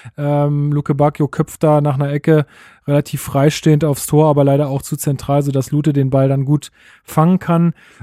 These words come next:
Mm, Labadia hat dann auch immer von außen gefordert, dass man den Ball schneller laufen lässt, dass alles ein bisschen schneller passiert, um halt Lücken zu reißen. Das hat einfach gar nicht funktioniert.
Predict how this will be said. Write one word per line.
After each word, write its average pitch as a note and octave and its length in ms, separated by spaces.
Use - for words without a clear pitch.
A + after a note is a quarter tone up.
Mm, D3 400
Labadia D3+ 720
hat D#3+ 100
dann E3 140
auch D#3+ 180
immer E3 140
von D3+ 160
außen E3+ 340
gefordert, E3+ 480
dass E3 160
man D#3 100
den D3+ 140
Ball D3+ 180
schneller F3+ 360
laufen E3 400
lässt, D#3+ 240
dass D3+ 100
alles D#3 240
ein E3 60
bisschen D#3 220
schneller E3+ 300
passiert, D#3+ 600
um D3 260
halt C#3+ 340
Lücken E3+ 380
zu - 140
reißen. D3+ 360
Das D3 160
hat D3+ 200
einfach C#3 340
gar D3 180
nicht F#3+ 200
funktioniert. E3 720